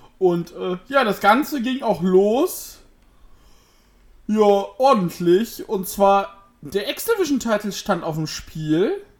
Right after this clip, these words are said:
in einem Ultimate X-Match. Josh Alexander durfte dran gegen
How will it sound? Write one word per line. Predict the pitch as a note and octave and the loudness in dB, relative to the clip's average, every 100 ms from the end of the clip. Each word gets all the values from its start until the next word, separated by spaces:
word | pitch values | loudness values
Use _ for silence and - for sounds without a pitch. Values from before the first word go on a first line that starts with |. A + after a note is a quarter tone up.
| _ _ _ _ _ _ _ _ _ _ _ - | _ _ _ _ _ _ _ _ _ _ _ 4
in | F#3+ G3+ | 4 4
einem | F#3 G3 F#3+ F#3 - | -4 -4 -4 -6 -8
Ultimate | B3 F4+ F#4 - | -6 -4 -4 -4
X-Match. | - - F#3 C#3+ - - - _ _ _ _ _ _ _ _ _ _ - - _ | -8 -2 0 0 -4 -14 -18 _ _ _ _ _ _ _ _ _ _ -20 -20 _
Josh | - G3 B3+ - | 0 0 0 -4
Alexander | G#3+ A3 - A3+ C4 C4 F3+ | -4 -4 -4 -2 0 2 2
durfte | F3 G3 - | 0 -2 -4
dran | E3 F3 F#3+ F#3 D#3 D3+ D3+ _ _ _ _ _ _ _ _ _ _ _ | -6 -2 0 0 -4 -8 -12 _ _ _ _ _ _ _ _ _ _ _
gegen | D#3+ G3 G#3 F3+ D3+ | -8 -4 0 2 0